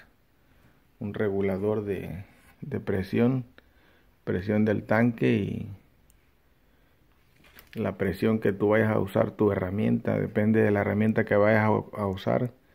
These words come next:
Hay herramientas como la pistola de pintar que nada más aguantan de cuarenta a setenta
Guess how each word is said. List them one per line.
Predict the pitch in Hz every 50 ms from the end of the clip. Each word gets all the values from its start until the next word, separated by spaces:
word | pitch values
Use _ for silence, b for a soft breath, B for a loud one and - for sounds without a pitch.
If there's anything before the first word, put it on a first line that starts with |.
| b b b b b b b b b b b _ _ -
Hay | 110 107
herramientas | 110 113 110 104 101 107 113 113 117 113 120 110
como | - - 104 98 98
la | 98 104 104
pistola | - - 95 95 101 110 107 107
de | 110 110
pintar | 107 - 104 98 98 98 113 120 123 113
que | - 107
nada | 101 101 104 104
más | 107 107 104 -
aguantan | 107 104 98 101 107 107 104 - 110 104 98 -
de | - - 87 87 87 95 - _ _ b b b b b b b b b
cuarenta | - - 104 98 98 101 107 113 113 120 110 107
a | 101
setenta | 95 101 98 101 - 107 107 110 107 - 107 101 98 98 92 95 95